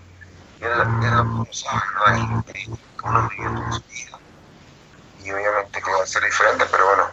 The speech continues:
la idea hoy en día es recibirnos, ser entrenador y todavía falta para eso, pero bueno,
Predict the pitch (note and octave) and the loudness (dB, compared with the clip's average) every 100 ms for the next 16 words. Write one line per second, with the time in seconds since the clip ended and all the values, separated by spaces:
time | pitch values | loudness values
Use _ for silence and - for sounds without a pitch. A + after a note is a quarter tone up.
0 | - - F#2 F2+ F#2 G2+ G#2 A2 A2+ G#2 | -2 0 2 0 2 8 8 8 4 0
1 | G2+ G#2+ A#2 G#2 E2+ - - - - - | -4 -2 2 4 2 -6 -12 -20 -20 -20
2 | - - - F2 F#2 G2 G#2 A#2+ B2 B2 | -20 -20 0 2 2 0 0 -2 0 -2
3 | G#2 G2+ G2 F#2+ F#2+ A2+ C3 - G#2+ G2 | -2 -4 2 6 8 8 6 4 2 4
4 | G2+ - - - - - F#2+ A2+ - - | 4 4 6 4 4 -2 0 0 -2 -6
5 | - F#2 G2 F#2+ | -2 -2 0 -2